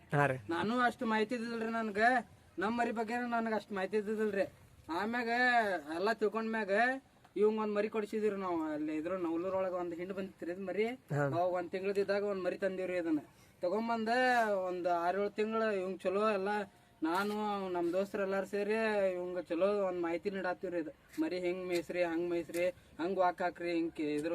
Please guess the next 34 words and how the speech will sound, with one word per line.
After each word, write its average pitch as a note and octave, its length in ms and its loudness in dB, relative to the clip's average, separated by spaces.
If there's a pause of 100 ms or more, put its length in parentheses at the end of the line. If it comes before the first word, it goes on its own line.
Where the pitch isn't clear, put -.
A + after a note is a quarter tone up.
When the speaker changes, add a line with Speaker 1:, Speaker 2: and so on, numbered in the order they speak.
(140)
Speaker 2:
ಕೆರೆ D#3+ 180 -4
ಒಳಗ್ F3 280 2
ಈಸ್ E3+ 120 -6
ಹಾಕ್ರಿ, E3 280 -4
ಎಲ್ಲಾ D#3 200 -4
ಚಲೋ E3 240 -4
ಆಕೈತಿ, E3 380 -6 (420)
ಹಂಗ್ F3+ 200 -2
ಹಿಂಗ್ G3 140 -2
ಅಂತ G3 140 -6
ಹೇಳತ್ತೀವ್ರಿ. F#3+ 460 0 (220)
ಆಮ್ಯಾಗ G#3+ 320 0 (400)
ಒಂದ್ F3+ 180 -2 (120)
ಆರ್ F3+ 160 2
ಏಳ್ G3+ 180 0
ತಿಂಗ್ಳು G3+ 240 0 (140)
ಆದ್ಮ್ಯಾಗ G#3+ 340 -2 (440)
ಒಂದ್ F#3+ 160 -2
ಆರ್ G3 220 2
ತಿಂಗ್ಳ A3+ 180 -2
ಮರಿ A3 200 0
ಕಣಕ್ G3+ 320 -4
ಹಾಕಿದ್ವಿ G3+ 260 -4
ಅಣ್ಣ G3 120 -2
ಅದನ್ನ. E3+ 280 -2 (200)
Speaker 1:
ಹಾ C#3+ 100 4
ಅಣ್ಣ. C3 100 2
Speaker 2:
ಹಾಕಿದ್ಮ್ಯಾಗ A3+ 580 0 (360)
ಸ್ಟಾರ್ಟಿಂಗ್ A#3+ 460 6 (200)
ಯಾವ A3+ 180 6 (120)
ಹನಿ A#3+ 140 0
ಹಿಡಿಯಂಗಿಲ್ಲ B3 380 2
ಅಣ್ಣ A3+ 80 -2
ಕಣದಾಗ. F#3+ 440 0